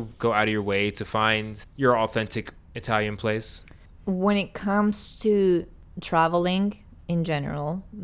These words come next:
Speaker 2: but also going to sign to another country for an extensive a-, amount of time, you need to embrace one principle,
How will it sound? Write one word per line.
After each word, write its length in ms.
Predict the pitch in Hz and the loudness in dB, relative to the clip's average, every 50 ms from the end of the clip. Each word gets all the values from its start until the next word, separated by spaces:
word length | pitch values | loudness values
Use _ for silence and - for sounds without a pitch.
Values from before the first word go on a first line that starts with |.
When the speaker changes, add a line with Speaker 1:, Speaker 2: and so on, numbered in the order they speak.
| 165 170 - | -14 -10 -6
Speaker 2:
but 260 | - 151 143 143 - - | -2 -2 -2 -2 -4 -6
also 680 | - - 156 160 160 - - 170 165 160 156 147 - - 156 156 | -4 -4 -4 -2 -2 -4 -2 -2 -2 -2 -4 -4 -6 -10 -8 -4
going 240 | 160 156 156 160 170 | -2 -2 -2 -2 -2
to 100 | - 175 | -4 -4
sign 380 | - - - 156 156 156 165 | -4 -4 -4 -4 -4 -4 -4
to 100 | 170 170 | -4 -4
another 360 | 160 156 151 151 151 151 147 143 | -4 -4 -2 -2 -2 -4 -4 -6
country 600 | - - 170 151 143 147 - - - - - - | -6 -6 -6 -4 -4 -6 -6 -8 -8 -8 -8 -8
for 280 | 147 - - 156 147 147 | -10 -10 -8 -6 -6 -6
an 160 | 147 151 143 | -6 -6 -8
extensive 600 | 147 151 - - - 220 233 233 - 190 170 151 | -6 -6 -4 -4 -2 0 0 0 0 0 0 -2
a-, 140 | 131 131 - | -4 -4 -4
amount 280 | - - 147 139 147 - | -4 -4 -4 -4 -4 -6
of 100 | - - | -10 -10
time, 460 | - - - - - - 160 165 170 - - - - - - - | -10 -8 -8 -6 -6 -6 -6 -6 -8 -10 -14 -20 -20 -16 -8 -4
you 140 | 180 196 | -2 0
need 180 | 202 196 202 208 | 0 0 0 -2
to 60 | 226 214 | -2 -2
embrace 680 | 190 180 180 175 - - 165 160 156 165 160 156 - - | -2 -2 -4 -4 -2 -2 0 0 0 0 -2 -4 -6 -6
one 240 | - 151 151 147 143 | -6 -6 -6 -6 -6
principle, 680 | 147 - 151 143 143 - - - - - - - - | -6 -6 -6 -6 -6 -8 -10 -12 -14 -14 -14 -14 -16